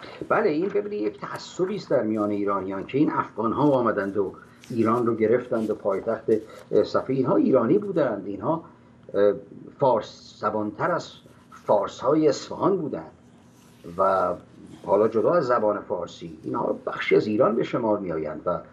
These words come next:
ما هیچگاه نباید بپذیریم که افغان‌ها ایران رو اشغال کردن، بلکه پشتون‌ها و، اه، قلجایی‌ها و یا قلجایی‌ها، اینها شوریدند بر دولت صفوی به دلیل ستم مذهبی و ایلی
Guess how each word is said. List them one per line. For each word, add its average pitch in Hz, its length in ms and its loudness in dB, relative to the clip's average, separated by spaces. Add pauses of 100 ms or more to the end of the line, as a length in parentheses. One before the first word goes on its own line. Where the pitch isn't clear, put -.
(220)
ما 113 100 2
هیچگاه 165 520 2
نباید 156 380 4
بپذیریم 104 520 -4
که - 200 -2 (600)
افغان‌ها - 540 -2
ایران 127 280 -2
رو 139 80 2
اشغال 147 400 2
کردن، 85 380 -8 (520)
بلکه 131 240 0
پشتون‌ها 123 720 -2
و، 143 280 -2 (380)
اه، 98 320 -2 (380)
قلجایی‌ها 107 680 2
و 135 200 -4
یا 107 120 -4
قلجایی‌ها، 95 880 0 (360)
اینها 123 320 4
شوریدند 127 920 0
بر 92 120 0
دولت 98 420 -2
صفوی 104 580 0
به 135 120 4
دلیل 165 480 2
ستم 139 440 0
مذهبی 117 580 -2
و 131 60 4
ایلی 139 540 -2